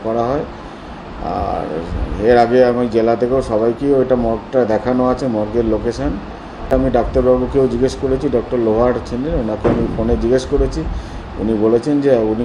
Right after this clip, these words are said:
কোনো জলের মধ্যে কোনো ওটি, আহ, পোস্টমর্টম করেননি, উনি আমাকে জানিয়েছেন। তো আজকে আপনার কাছে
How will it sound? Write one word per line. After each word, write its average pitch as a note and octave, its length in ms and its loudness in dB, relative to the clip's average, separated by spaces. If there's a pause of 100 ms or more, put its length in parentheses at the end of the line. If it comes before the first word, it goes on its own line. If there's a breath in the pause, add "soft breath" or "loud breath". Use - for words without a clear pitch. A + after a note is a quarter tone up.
কোনো A#2+ 280 0
জলের A2+ 300 6
মধ্যে C3+ 320 0
কোনো B2+ 160 2
ওটি, A2 500 -2
আহ, G2+ 640 -2
পোস্টমর্টম A#2 500 2
করেননি, G#2 420 2 (500)
উনি A2+ 140 2
আমাকে A#2+ 300 2
জানিয়েছেন। A2+ 560 0 (560)
তো G2 60 0
আজকে A2 260 2
আপনার A#2+ 220 2
কাছে B2 200 2